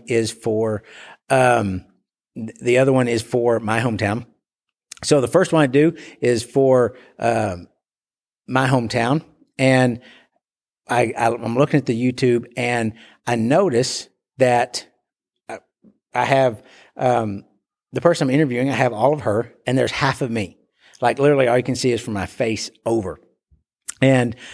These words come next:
um, I'm like, "Oh my gosh," you know, but it, it's gonna go out just like that. It's gonna be, um, that it's gonna, because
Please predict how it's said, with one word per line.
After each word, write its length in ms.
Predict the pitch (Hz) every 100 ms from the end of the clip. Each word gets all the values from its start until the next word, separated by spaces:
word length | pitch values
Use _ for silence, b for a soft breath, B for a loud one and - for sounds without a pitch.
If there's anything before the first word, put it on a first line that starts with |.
| B
um, 480 | - 120 110 98 92 - _ _ _ -
I'm 60 | 117
like, 180 | 113
"Oh 140 | 139 139
my 120 | 117
gosh," 420 | 101 85 - - - _
you 140 | 139 131
know, 160 | 107 b b b b _
but 260 | 160 151 b b _ _ _ _ _ - 113 _
it, 100 | - 120
it's 200 | 131 -
gonna 180 | 143
go 140 | 147 135
out 260 | 214 -
just 240 | 127 127 -
like 200 | 143 -
that. 240 | 202 -
It's 180 | - 113
gonna 220 | - 143
be, 400 | 131 139 135 127 -
um, 420 | 131 131 127 123 _
that 300 | 120 123 - -
it's 260 | 123 107 -
gonna, 260 | 127 139
because 400 | 139 135 156 139